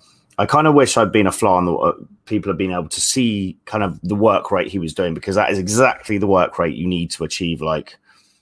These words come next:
fucking greatness with this stuff, right? And we're all guilty, you know, I'll hold my hands up as well, of going out and being quite, like, lackadaisical, nonchalant with the approaching at times.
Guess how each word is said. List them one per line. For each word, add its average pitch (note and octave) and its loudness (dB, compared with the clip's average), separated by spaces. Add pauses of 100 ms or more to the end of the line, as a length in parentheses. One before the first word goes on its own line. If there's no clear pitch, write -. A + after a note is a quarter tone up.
(380)
fucking F2 -2
greatness F2 -2
with C2+ -8
this C#2 -8
stuff, - -10 (460)
right? G#2 2
And G#2+ 0
we're A#2+ 6
all C#3+ 4
guilty, A#2+ 0 (140)
you G2+ -4
know, F2+ 0
I'll G#2 2
hold G2+ 2
my F#2 0
hands F#2+ 0
up - -6
as D#2+ -10
well, F2+ 2
of E2+ -4
going F2+ 0
out E2+ -2
and E2 -10
being F2+ -6
quite, F2 -4
like, D#2 -8 (640)
lackadaisical, B2+ 2
nonchalant A2+ 2
with G#2 -2
the A2+ 2
approaching G#2+ 0
at - -8
times. G#2+ -2